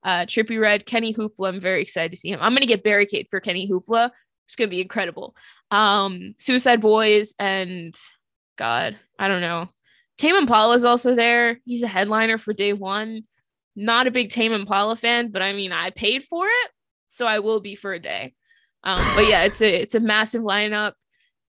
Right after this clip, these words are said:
and, uh, a lot of, a lot, like, it's an art festival, so there's gonna be, like, a lot of art installations as well, food trucks. It's gonna be really cool.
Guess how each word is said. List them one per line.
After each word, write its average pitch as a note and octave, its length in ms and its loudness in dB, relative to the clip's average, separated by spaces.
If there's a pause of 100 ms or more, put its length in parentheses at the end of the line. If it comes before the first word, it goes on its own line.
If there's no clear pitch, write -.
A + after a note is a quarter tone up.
and, G#3 340 -4
uh, G#3+ 440 -2
a - 40 -20 (120)
lot B3 140 2
of, B3 300 0
a A3 200 -8
lot, A3 320 0
like, G3+ 200 -6 (240)
it's G#3 120 -6
an - 120 -6
art F#3+ 220 0
festival, C4 800 -2
so - 160 -6
there's G#3 160 0
gonna G#3+ 100 -4
be, G#3+ 80 -2
like, G3+ 120 -2
a G#3 40 -6
lot G3 160 -2
of G3 140 -12
art G3 200 -2
installations G#3 720 -4
as G#3 160 -12
well, A3+ 400 4
food A3 300 -4
trucks. - 480 -2
It's - 100 -14
gonna D#4+ 140 -8
be - 20 -4
really D#4 180 -4
cool. D#4+ 320 -4